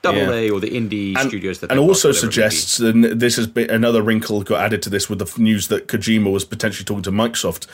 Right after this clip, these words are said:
Speaker 2: I think Sony, uh, uh, looking at their recent years and, like, thinking that Ghost of Tsushima, The Last of Us two, God of War, Horizon Zero Dawn are the titles they want to replicate,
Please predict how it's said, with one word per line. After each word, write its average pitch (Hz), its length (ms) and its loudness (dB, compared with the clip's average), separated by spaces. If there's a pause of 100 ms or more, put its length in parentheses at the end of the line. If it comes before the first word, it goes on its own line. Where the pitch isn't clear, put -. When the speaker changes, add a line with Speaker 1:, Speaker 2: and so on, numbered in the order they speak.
(220)
Speaker 2:
I 117 120 2
think 143 260 0
Sony, 117 640 0
uh, 113 300 4
uh, 107 40 4
looking 117 360 2
at - 140 -2
their 98 180 2
recent 107 320 -2
years 104 260 2
and, 95 180 -2
like, 95 260 -2
thinking 101 440 -2 (360)
that 110 240 2 (320)
Ghost 135 280 4
of 127 60 -2
Tsushima, 113 540 2
The 107 80 0
Last 110 280 4
of - 60 -4
Us - 100 -2
two, 107 160 -2
God 107 180 0
of 98 140 -2
War, 101 360 2 (240)
Horizon 110 380 2
Zero 101 180 0
Dawn 104 220 2
are 76 60 -2
the 107 80 0
titles 107 360 0
they 104 80 0
want 98 120 0
to 95 40 0
replicate, 107 580 -2